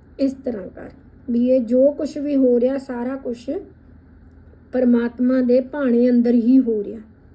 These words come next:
ਠੀਕ ਆ? ਉਸ ਤੋਂ ਬਾਅਦ ਬੇਟਾ ਅਗਲਾ ਪੈਰਾ, "ਨਾ ਕਰ ਖੁਦੀ ਗੁਮਾਨ, ਜਵਾਨ ਮਰ ਜਾਹੇਂਗਾ।" ਵਜੀਦ ਜੀ ਕਹਿੰਦੇ ਆ, ਹੇ ਮਨੁੱਖ, ਹੇ ਜੀਵ,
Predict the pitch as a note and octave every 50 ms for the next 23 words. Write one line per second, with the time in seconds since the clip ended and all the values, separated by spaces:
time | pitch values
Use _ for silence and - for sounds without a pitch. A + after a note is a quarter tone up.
0 | - - _ - - B3 A#3+ E4 F4 F4+ - - - - - - - - - -
1 | - - - - - - - - - - C4+ A#3+ - F4 E4 E4 D#4+ E4 E4+ E4+
2 | E4+ C#4 E4+ E4 D4+ D4 D#4 D4+ D#4 D4+ D#4 D#4 D#4 D#4+ D#4+ D4+ D#4+ F4+ - -
3 | - - - - - - - - - B3 B3+ C4+ C#4+ D4 D4+ D4+ D4 F#4 F4 F4
4 | F#4 - - - D4 C4 A#3+ D#4 D#4+ E4 C4 B3 D4 C#4+ C4+ C4+ C4+ C4+ C4+ C#4
5 | C#4+ C#4+ C4+ A3 F#3 - - - - _ _ _ - - - _ - - B3 G#3+
6 | B3 C4 C4+ C#4 C#4+ D4 D4+ D#4 D4+ D4 C#4+ C#4 C#4 C4+ B3+ A3+ B3 B3 B3 B3
7 | A#3 A#3 C#4 C#4 C4+ C4+ B3 B3 A3+ G3 - - - - _ - - - - -
8 | - - _ - - - - - - - - - _ - B3 A#3+ A#3+ C#4+ C#4 B3+
9 | A3+ C4+ D4+ C#4 C#4+ D4 D4 D4+ D4+ D#4+ D#4+ D4+ D4+ D#4 F4+ F#4 C4+ G3+ A3+ C4+
10 | C#4+ D4+ D#4 D#4 D4 C#4 C#4 D4 D#4+ - - - B3+ G3+ - - - - - -
11 | A#3+ A#3+ C4+ C#4 C#4 A#3+ G#3+ A#3+ B3 B3+ C4+ C#4 C#4 C4 A#3+ G#3+